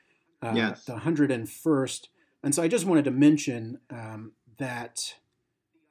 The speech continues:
Speaker 1: the idea of, I, and I think I encountered this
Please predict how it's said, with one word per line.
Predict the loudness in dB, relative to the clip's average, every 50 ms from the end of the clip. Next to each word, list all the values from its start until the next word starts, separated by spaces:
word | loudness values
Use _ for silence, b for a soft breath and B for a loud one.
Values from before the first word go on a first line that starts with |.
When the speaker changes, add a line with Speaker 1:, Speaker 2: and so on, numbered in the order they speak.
| _ _ _ _ _ _ _ _ _ _ 0
Speaker 1:
the | 4 4 6 6
idea | 6 4 2 2 0 2 2 2 4 4 2
of, | 0 0 0 0 0 0 -2 -4 -8 -18 -20 _ _ _ _ -20 -20 -20 _ _ _ _ _ _ _ _ _ _ _ _ _ -20 -20 _ -12
I, | -12 -10 -4
and | 0 2 2
I | 2
think | 2 2 -2 -2 -2
I | 0
encountered | 0 0 -2 -4 -2 2 2 4 4 4 2
this | -2 -4 -4 -4 -8 -10 -12